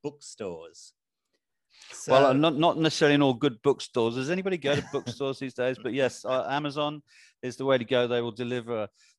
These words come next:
Speaker 2: a paperback book anywhere in the world within three or four days, which I found abs-, find absolutely amazing. And, um, i-, if anybody does pick it up, I, I really, uh, hope that you enjoy it. And, uh, I wrote this for you.
Speaker 1: Absolutely fantastic.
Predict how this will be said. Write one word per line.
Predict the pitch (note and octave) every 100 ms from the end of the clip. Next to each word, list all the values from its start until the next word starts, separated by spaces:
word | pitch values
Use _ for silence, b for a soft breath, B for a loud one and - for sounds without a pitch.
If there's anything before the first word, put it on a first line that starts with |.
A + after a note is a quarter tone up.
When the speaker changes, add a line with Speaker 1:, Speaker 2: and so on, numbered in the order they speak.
| -
Speaker 2:
a |
paperback | - A#2 A#2 A2+ G#2+ -
book | A2 A#2+
anywhere | A2+ A2 G#2+
in |
the | G#2
world | G#2+ G#2 F#2+
within | G2+ G2
three | F#2+ - G2+
or |
four | - G2+
days, | F#2+ F#2 F2+
which | F2+ -
I | E2+
found | F2 - F2 E2
abs-, | C2+ - - -
find | F#2 E2
absolutely | C2 - D#2 E2+
amazing. | F2 E2+ E2+ E2 D#2+ _
And, | F#2 F2 F2 E2
um, | E2+ E2+ E2+ B B _ G#2
i-, |
if | - F#2 -
anybody | A2 G#2+ F#2
does | - G#2+
pick | - F#2+
it | F#2
up, | E2+ - D2+
I, | F#2+ F#2 F2+ _ b b b -
I | E2+ F2+ C#2
really, | G2 A#2 G#2 F#2 -
uh, | G2 F#2+ E2
hope | G#2+ F#2+ -
that | D#2+
you | F2+
enjoy | F2 G2+ F2+
it. | E2+ -
And, | F#2 F2+ F2+
uh, | F2 F2 F2
I |
wrote | G2 G#2 F#2
this | F#2+ -
for | - G2 F2+
you. | F2 E2+ F2+ _ _ _ _ _ _ _ _ _ _ A2
Speaker 1:
Absolutely | G#2+ - A2+ G#2+
fantastic. | G2 A#2 C3 A#2+ A#2